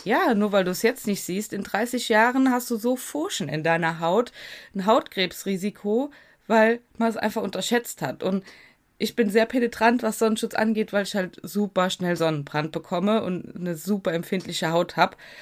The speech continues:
Und ich weiß gar nicht, ich war auch, wir waren hier in, äh, im Dorf auf den Kellertagen, das haben die Weingüter alle offen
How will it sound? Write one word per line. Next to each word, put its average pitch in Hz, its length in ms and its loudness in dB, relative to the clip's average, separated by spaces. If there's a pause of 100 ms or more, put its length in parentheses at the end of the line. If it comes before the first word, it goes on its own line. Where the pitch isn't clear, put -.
(260)
Und 220 320 6 (480)
ich - 240 -6 (240)
weiß 220 240 2
gar 220 100 4
nicht, - 160 -2 (220)
ich - 180 -10
war 208 260 4
auch, 208 360 0
wir 190 180 -10
waren 196 180 -2
hier 190 280 0
in, 180 340 -8 (380)
äh, 185 160 -4
im 185 140 0
Dorf 185 280 -2
auf 196 120 -12
den 180 160 -8
Kellertagen, 208 760 -2
das - 220 -16
haben 170 200 -4
die 165 240 -10
Weingüter 220 480 4
alle 214 160 4
offen 277 320 -2